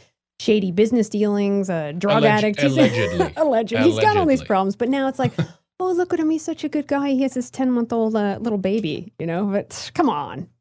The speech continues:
Speaker 1: You know, and then what I worry about, too, that's all this come to light of child abuse in D C. This kid could be in some serious danger, more than already being around Creepy Joe, his grandfather there.
Speaker 2: Yeah, uh, yeah. I mean, allegedly, right? Allegedly. Gotta say
Speaker 1: I
Speaker 2: that.
Speaker 1: said that. I said that.
Speaker 2: There is a, uh,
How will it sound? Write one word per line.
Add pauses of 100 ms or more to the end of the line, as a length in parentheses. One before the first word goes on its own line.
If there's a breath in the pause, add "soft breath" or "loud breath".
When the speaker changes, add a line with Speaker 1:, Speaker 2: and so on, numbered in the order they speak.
(160)
Speaker 1:
You
know,
and
then
what
I
worry
about,
too,
that's
all
this
come
to
light (440 soft breath)
of
child
abuse
in
D
C.
This
kid
could
be
in
some
serious
danger,
more
than
already
being
around
Creepy
Joe,
his
grandfather
there. (640 loud breath)
Speaker 2:
Yeah, (100)
uh,
yeah.
I
mean,
allegedly,
right? (180)
Allegedly.
Gotta
say
Speaker 1:
I
Speaker 2:
that.
Speaker 1:
said
that.
I
said
that.
Speaker 2:
There
is
a,
uh,